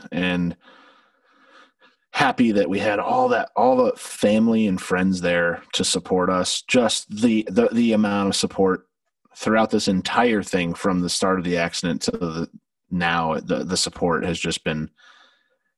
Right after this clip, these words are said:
absolutely overwhelming. And yeah, I was, after, after the show was a mix of relief and just, uh, just so, so happy and, and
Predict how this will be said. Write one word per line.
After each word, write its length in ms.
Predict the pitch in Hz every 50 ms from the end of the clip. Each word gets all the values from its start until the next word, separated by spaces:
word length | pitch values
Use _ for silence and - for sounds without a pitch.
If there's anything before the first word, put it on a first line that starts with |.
| _ -
absolutely 600 | - 117 117 113 - - - 117 117 110 107 107
overwhelming. 580 | 104 95 92 90 87 85 80 76 71 71 71 - -
And 180 | - 98 98 98
yeah, 260 | 104 107 95 90 87
I 60 | 95
was, 520 | 101 98 98 92 92 - - - - - - - _ _ _ _ _ _ _ _ _ _ _ _ _ _ -
after, 320 | 85 104 104 - - -
after 260 | - 113 113 - - 110
the 100 | 104 98
show 360 | - - 107 101 101 101 98
was 340 | 90 90 101 107 101 95 101
a 60 | 95
mix 320 | 98 107 110 107 - -
of 160 | 95 87 87
relief 520 | 90 92 95 90 95 101 107 110 107 - - -
and 500 | 85 95 95 98 98 98 98 98 95 - _ _ _ _ _ _ _ _ _ _ _ _ _ _ _ _ _ _ _ -
just, 340 | 104 101 95 - - -
uh, 400 | 95 95 92 92 92 90 90 85 - - - _ _ _ _ _ _ _ _ _ _ _ _ _ _ _ _ _ _ _ _ _ _ _ - - _ -
just 260 | - 107 104 - -
so, 420 | - - 110 113 120 120 117 - -
so 320 | - - - 110 110 110
happy 520 | - - 101 104 104 - 107 98 92 90
and, 160 | 90 87 87 -
and 420 | - 90 87 85 85 82 82